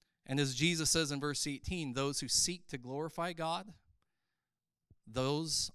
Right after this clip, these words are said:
are true and righteous." And so our goal as Christians should be to know his will.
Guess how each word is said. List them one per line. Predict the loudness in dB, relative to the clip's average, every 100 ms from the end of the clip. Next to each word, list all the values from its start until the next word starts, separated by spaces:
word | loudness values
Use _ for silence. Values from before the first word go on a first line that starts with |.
| -6
are | -6
true | -4 -4 -4 -6 -10 -18 _ _ _ _ _ _ _
and | -8 -6
righteous." | -6 -8 -12 -8 -8 -8 -12 -20 _ _ _ _ _ _ _ _ _ _ _ _ _ _ _
And | -10 -2
so | -2 -2
our | 2 4 4
goal | 4 4 4 2
as | 0
Christians | -2 -4 -6 -6 -10 -10 -8 -4
should | -4 -2 -2
be | 0 -2 -2
to | -4 -4
know | -4 -6
his | -8 -10
will. | -8 -6 -8 -10